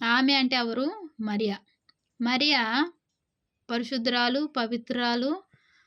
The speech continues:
ఎంతో దేవు-, దేవుడు సైతం ఇష్టపడిన స్త్రీ మరియా. ఆమె ఎంతో, ఎంతో విలువైన పాత్ర.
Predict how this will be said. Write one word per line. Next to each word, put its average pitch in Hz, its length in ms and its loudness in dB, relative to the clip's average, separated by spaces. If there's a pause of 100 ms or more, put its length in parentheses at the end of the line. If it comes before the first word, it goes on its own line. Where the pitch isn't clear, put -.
(320)
ఎంతో 240 840 0 (960)
దేవు-, 285 680 4 (180)
దేవుడు 302 640 0
సైతం 285 580 2 (400)
ఇష్టపడిన 247 680 0 (180)
స్త్రీ - 440 -2 (680)
మరియా. 208 320 -2 (1080)
ఆమె 262 540 2 (380)
ఎంతో, 277 1080 2
ఎంతో 277 680 2 (300)
విలువైన 277 800 2 (640)
పాత్ర. 240 440 0